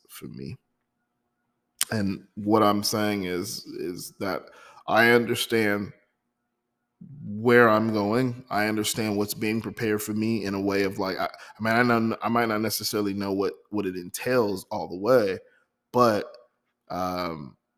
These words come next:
I understand that for me to, to get there,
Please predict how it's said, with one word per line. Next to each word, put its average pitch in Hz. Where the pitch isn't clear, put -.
I 123
understand 101
that 87
for 117
me 120
to, 110
to 101
get 110
there, 95